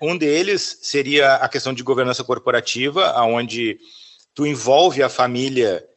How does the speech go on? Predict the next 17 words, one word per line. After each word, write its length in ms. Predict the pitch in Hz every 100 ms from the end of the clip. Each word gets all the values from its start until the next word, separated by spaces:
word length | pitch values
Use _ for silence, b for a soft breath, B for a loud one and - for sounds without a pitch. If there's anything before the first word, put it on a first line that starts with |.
| _
e, 160 | - 110
e 360 | 131 123 - -
envolve 460 | 127 107 143 170 147
os 140 | 127
herdeiros 920 | 127 113 120 135 123 101 - - - 107
nesse, 440 | 110 113 110 107
nessa 240 | 120 120
discussão, 600 | 120 - 120 - 117 147 143
e 80 |
aí 260 | 113 110 120
a 60 | 113
questão 260 | 117 120
de 80 | 117
pertencimento 680 | - 120 123 - 120 123 131
da 80 | 117
família, 640 | - 107 104 120 120 95 b b b b
ela, 560 | 107 110 107 107 101 98